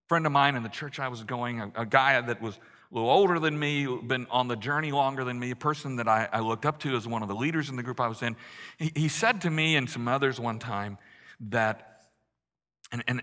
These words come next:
and this has stuck with me, he said it was a sin to have doubt. And, and that really hit me.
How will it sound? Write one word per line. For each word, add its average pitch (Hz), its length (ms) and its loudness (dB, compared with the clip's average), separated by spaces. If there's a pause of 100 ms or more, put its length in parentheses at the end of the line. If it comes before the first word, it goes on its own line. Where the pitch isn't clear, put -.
and 127 180 -2
this 143 180 0
has 117 120 -4
stuck - 540 -6
with 139 160 -2
me, 87 240 -12 (800)
he - 40 -16
said 156 160 -4
it 156 100 -4
was 139 140 -8
a 131 60 -4
sin 123 560 -8
to 110 80 -8
have 104 260 -8
doubt. 95 460 -10 (2500)
And, 131 160 -8 (300)
and 127 140 -4
that 165 220 -6
really 147 480 -2 (500)
hit 151 220 -6
me. 90 200 -12